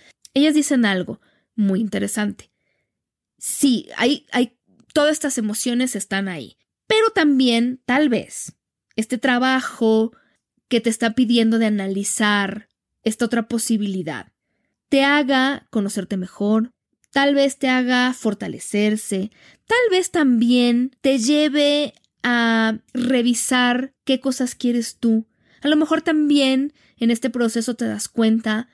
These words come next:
de que amar a más de una persona podría ser algo interesante para ti. Tal vez va a mejorar tus, tus habilidades de comunicación,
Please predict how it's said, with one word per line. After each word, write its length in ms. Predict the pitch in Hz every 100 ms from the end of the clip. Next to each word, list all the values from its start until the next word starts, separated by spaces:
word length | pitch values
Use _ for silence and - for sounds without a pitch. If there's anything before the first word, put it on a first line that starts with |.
| _ _ _ _
de 180 | - 262
que 120 | 262
amar 340 | 254 240 254 262
a 60 |
más 220 | 254 254 247
de 60 |
una 180 | 247 240
persona 480 | 220 220 226 240 -
podría 560 | 262 262 277 311 311
ser 220 | 285 254 226
algo 180 | 214
interesante 640 | 214 202 175 - 180 185 196
para 260 | 175 165
ti. 320 | - - - _ _ -
Tal 300 | 339 370 311
vez 580 | 294 285 311 - - -
va 540 | 190 240 233 254 269
a 140 | 269 _ -
mejorar 640 | 233 226 - 214 214 233 -
tus, 280 | 240 - _ -
tus 220 | 220 226
habilidades 540 | 220 220 214 214 214
de 80 | 220
comunicación, 1000 | 208 202 202 202 208 - 226 214 214